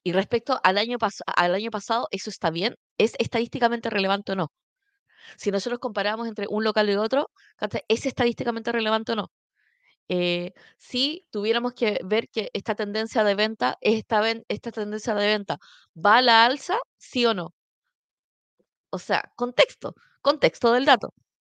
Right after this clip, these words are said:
Entonces, muchas veces trabajan como con series de tiempo, y hemos visto un montón de organizaciones como, bueno, la se-,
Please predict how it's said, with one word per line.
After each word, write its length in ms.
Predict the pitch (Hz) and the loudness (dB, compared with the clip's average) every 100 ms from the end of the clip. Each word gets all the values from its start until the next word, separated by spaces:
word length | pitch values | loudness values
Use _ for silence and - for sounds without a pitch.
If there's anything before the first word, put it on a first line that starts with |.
| _ _ - | _ _ -12
Entonces, 720 | 196 202 208 208 - 208 196 | -10 -6 -6 -6 -6 -6 -6
muchas 340 | 202 247 269 269 | -6 -4 0 0
veces 240 | 294 330 | 0 -2
trabajan 300 | - 226 269 | 0 0 0
como 220 | 247 240 226 | -6 -4 -2
con 140 | 196 | -4
series 300 | - 226 247 | -2 -2 0
de 120 | 220 | -2
tiempo, 460 | 214 262 202 175 226 _ _ _ _ _ _ | 0 -2 -2 -10 -10 _ _ _ _ _ _
y 220 | - 165 - | -10 -10 -4
hemos 260 | 175 170 143 | -4 -4 -8
visto 220 | 147 160 | -12 -10
un 60 | |
montón 360 | 131 135 - 175 | -10 -4 -2 0
de 60 | 190 | -2
organizaciones 460 | 202 214 214 185 | -4 -4 -4 -4
como, 220 | - 147 147 | -6 -8 0
bueno, 220 | 190 139 | 0 0
la 80 | |
se-, 120 | 131 | -4